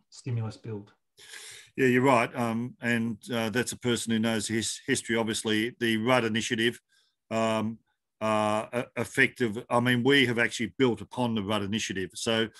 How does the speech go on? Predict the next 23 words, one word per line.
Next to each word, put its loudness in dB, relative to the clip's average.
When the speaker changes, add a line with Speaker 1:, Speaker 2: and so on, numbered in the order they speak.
Speaker 2:
the -6
planning, 0
um, -2
scheme, 0
uh, -2
the 0
amendments 2
that 0
were 0
made 0
effectively, -2
uh, -6
address 0
the -6
question -4
of -6
third-party 0
appeal -2
rights -4
for -6
projects -2
over -4
ten, -4